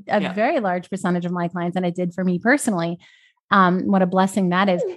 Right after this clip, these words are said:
Speaker 1: Now, w-, one last thing about birth plans. It's funny because it's so hard for so many women, I'll say in particular, to advocate for themselves.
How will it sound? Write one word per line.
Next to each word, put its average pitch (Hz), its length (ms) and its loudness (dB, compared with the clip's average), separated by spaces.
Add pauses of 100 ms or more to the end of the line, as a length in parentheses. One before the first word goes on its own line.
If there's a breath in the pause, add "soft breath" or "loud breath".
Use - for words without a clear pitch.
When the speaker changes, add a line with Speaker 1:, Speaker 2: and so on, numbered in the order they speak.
Speaker 1:
Now, 269 180 4
w-, 240 300 -2
one 330 220 0
last 247 260 -2
thing 220 180 -2
about 180 260 0
birth 202 240 -4
plans. 170 280 -4
It's 175 140 -4
funny 262 260 2
because 180 480 -2 (680)
it's 247 240 4
so 262 300 4
hard 233 380 4
for 202 180 -2
so 202 240 0
many 185 500 2
women, 247 560 4
I'll 190 160 -2
say 175 300 0
in 170 120 -2
particular, 175 800 -4
to 196 140 -4
advocate 190 480 0
for 180 100 -6
themselves. 175 640 -4